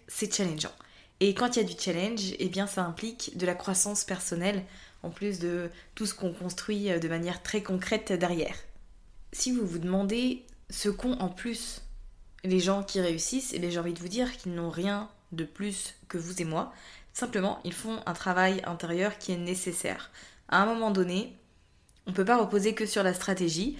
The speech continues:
et on ne peut pas se contenter d'appliquer et d'être dans l'action tout le temps. Il faut aussi savoir ralentir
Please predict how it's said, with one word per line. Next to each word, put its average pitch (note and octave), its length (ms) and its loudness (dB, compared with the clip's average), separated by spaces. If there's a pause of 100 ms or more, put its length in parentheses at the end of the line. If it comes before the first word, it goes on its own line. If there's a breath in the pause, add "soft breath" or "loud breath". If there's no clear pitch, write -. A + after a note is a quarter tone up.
(280 loud breath)
et F#3 60 -2
on F3+ 60 -2
ne F#3 40 4
peut F#3+ 120 4
pas A#3 120 6
se B3 120 0
contenter G3 640 0
d'appliquer F#3 600 0
et F#3 60 0
d'être F#3 300 -2
dans F3+ 120 0
l'action F3+ 420 0
tout - 200 -8
le E3 80 -6
temps. A3+ 260 2 (300 loud breath)
Il F#3 80 -4
faut G#3 140 -2
aussi G3+ 200 0
savoir F#3 460 2
ralentir F3 720 2